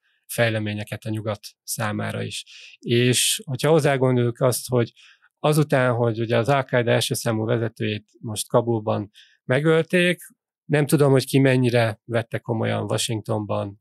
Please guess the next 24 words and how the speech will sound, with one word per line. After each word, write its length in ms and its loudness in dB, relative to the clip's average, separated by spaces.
a 320 -8
dohai 280 2
megállapodásnak 840 -2
a 80 -10
betűit, 680 -2
i-, 380 -8
illetve 360 -6
hát 160 -8
adott 360 -10
esetben 360 -6
a 40 -6
szellemét, 580 0
de 200 -2
most 220 -2
már 240 0
az, 460 -2
azt 160 -4
hiszem 300 -2
mindenki 360 0
számára 440 -2
látható, 640 -2
hogy 180 -2
a 140 -20
tálib, 420 0